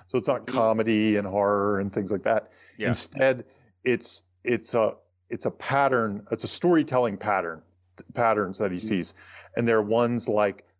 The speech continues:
Speaker 1: Golden Fleece, which is like a quest movie, Buddy Love, which is like a love story or a friendship story.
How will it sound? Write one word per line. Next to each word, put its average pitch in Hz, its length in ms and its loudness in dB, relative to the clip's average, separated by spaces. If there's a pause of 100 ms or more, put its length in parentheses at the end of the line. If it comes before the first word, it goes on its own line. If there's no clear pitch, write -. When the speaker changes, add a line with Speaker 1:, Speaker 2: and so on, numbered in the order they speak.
(100)
Speaker 1:
Golden 120 340 0
Fleece, 196 500 -2
which 117 220 -2
is 101 80 -2
like 110 160 0
a 113 60 -4
quest - 520 -2
movie, 98 400 0 (400)
Buddy 120 300 4
Love, 151 460 4
which 104 200 -6
is 104 120 -10
like 107 180 0
a 120 60 2
love 131 260 2
story 104 300 0
or 98 100 2
a 95 40 -6
friendship 131 440 -2
story. 90 320 -2